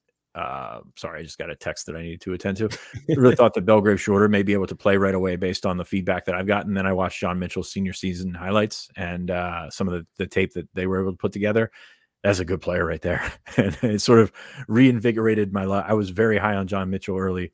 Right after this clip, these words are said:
sort of reinvigorated what I was thinking with that, uh, right off the bat. So be curious to see, hey, Penn State's got a need at corner, need, need these guys to step in. Will one of these guys take it up?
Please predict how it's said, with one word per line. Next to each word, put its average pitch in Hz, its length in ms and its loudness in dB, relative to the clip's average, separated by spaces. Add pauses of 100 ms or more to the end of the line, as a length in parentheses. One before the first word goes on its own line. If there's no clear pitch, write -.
(100)
sort 95 180 -4
of 87 60 -4
reinvigorated 92 680 -2
what 90 400 -2
I 87 120 -6
was 87 180 -8
thinking 92 340 -8
with 87 140 -10
that, 87 240 -8 (100)
uh, 87 340 -4
right 92 160 -2
off 85 140 -6
the - 80 -18
bat. 85 260 -12
So 95 240 -2 (400)
be 101 120 -2
curious 104 360 4
to - 60 -8
see, 113 460 -2 (160)
hey, 92 200 -4 (180)
Penn 92 120 -6
State's 98 180 -6
got 104 140 2
a 101 40 2
need 104 200 2
at 101 120 -4
corner, 110 300 0
need, 98 300 -2
need 104 160 0
these 104 180 -2
guys 101 220 -2
to 98 60 -12
step - 280 -4
in. 107 220 -2 (120)
Will 90 140 -6
one 98 140 0
of 98 80 0
these 98 140 -2
guys 95 240 -6
take 95 180 -2
it 95 60 -2
up? 131 180 -4